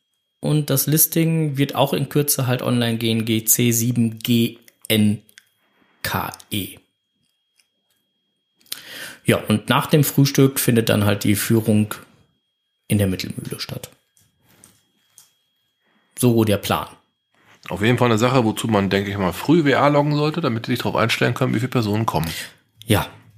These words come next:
Speaker 2: Nur weil ich so höre, Frühstücksbuffet, das ist ja doch Planungsaufwand, da kann man nicht mal eben hundert Leute mehr <laughs> unterbringen und satt kriegen.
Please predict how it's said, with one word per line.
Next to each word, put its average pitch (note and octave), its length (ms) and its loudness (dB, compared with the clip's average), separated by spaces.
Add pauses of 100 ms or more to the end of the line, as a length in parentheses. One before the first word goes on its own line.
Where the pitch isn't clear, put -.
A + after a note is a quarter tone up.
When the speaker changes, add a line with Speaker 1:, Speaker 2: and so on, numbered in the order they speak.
Speaker 2:
Nur G2+ 160 -4
weil G#2 120 4
ich F#2+ 40 -4
so A2 100 -2
höre, A2+ 220 6
Frühstücksbuffet, D3 840 -2 (500)
das A2 160 0
ist A#2 80 -4
ja A2+ 60 0
doch A#2 160 0
Planungsaufwand, B2+ 640 2
da A#2+ 40 2
kann B2 160 0
man A#2 120 2
nicht A#2 80 2
mal A#2 160 2
eben A#2 140 2
hundert A#2+ 200 2
Leute A#2+ 200 0
mehr A#2 300 0 (1500)
<laughs> - 80 -12 (460)
unterbringen A2+ 460 2
und A2 120 -2
satt A#2+ 140 0
kriegen. E2+ 260 -8